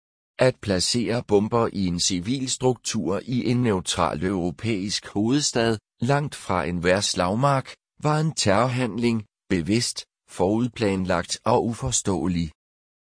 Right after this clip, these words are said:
Det målrettede ikke soldater i kamp, men selve begrebet civil fred. Manglen på masseofre mildner ikke dets umoral. Handlingen var designet til at terrorisere og intimidere,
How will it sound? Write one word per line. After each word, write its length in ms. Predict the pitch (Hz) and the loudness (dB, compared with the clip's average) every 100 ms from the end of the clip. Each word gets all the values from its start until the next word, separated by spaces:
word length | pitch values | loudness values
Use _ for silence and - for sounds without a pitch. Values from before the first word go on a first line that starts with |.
| - | -2
Det 120 | 113 | 2
målrettede 680 | 98 101 135 131 120 135 151 | 4 4 2 2 0 0 -2
ikke 360 | 110 90 90 104 | -2 -2 0 0
soldater 680 | - 90 - 95 85 110 113 | 0 -2 2 2 2 0 -2
i 200 | 95 87 | -2 -4
kamp, 360 | 120 139 80 - _ - | -4 -4 -6 -20 _ -4
men 220 | 127 135 | 0 0
selve 440 | 123 107 95 95 104 | 0 0 0 -2 -2
begrebet 640 | 95 - 107 107 113 107 | -4 -2 -2 -2 -2 0
civil 480 | - 90 92 101 87 | 0 0 0 -2 -4
fred. 340 | - 92 85 73 _ _ _ - | -2 0 0 -4 _ _ _ -2
Manglen 460 | 92 95 131 139 113 | 2 2 2 -2 -4
på 180 | 104 | -2
masseofre 720 | 87 95 123 143 135 113 113 107 | 0 0 0 0 -2 0 2 4
mildner 460 | 101 90 90 87 | 2 0 0 0
ikke 320 | 82 101 107 | 0 -2 -2
dets 320 | 127 135 120 113 | -4 -2 -2 0
umoral. 580 | 120 120 104 113 95 98 _ _ | 0 0 2 2 2 -2 _ _
Handlingen 640 | 104 101 120 127 123 135 | -2 0 0 0 -2 0
var 140 | 127 123 | 2 2
designet 800 | 127 123 - 87 87 95 98 - | 2 0 2 2 2 2 0 -2
til 140 | 143 | 0
at 160 | 156 156 | 0 0
terrorisere 960 | - 135 127 120 113 - 135 131 139 110 | 0 2 2 0 0 0 0 0 0 -2
og 240 | 110 107 | -2 0
intimidere, 920 | 95 87 92 87 92 - 113 107 113 | -2 -2 -2 0 -2 0 2 2 0